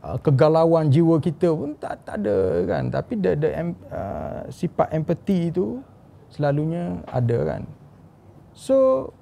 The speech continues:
sebagai seniman, kan, apabila buat tu memang,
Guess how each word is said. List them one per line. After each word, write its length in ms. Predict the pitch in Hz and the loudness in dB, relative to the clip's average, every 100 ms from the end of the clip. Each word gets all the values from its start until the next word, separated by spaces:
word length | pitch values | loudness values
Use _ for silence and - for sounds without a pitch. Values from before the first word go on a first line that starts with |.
| - | -12
sebagai 420 | 160 170 247 277 | -2 0 0 -4
seniman, 560 | 247 233 160 117 127 | 2 4 4 2 0
kan, 240 | - 233 65 - - - - | -4 -4 -6 -8 -18 -20 -12
apabila 420 | - 190 180 240 196 | -4 0 2 2 2
buat 320 | 233 349 330 | 2 2 0
tu 80 | 254 | -4
memang, 460 | 247 240 240 247 | -2 -4 -6 -10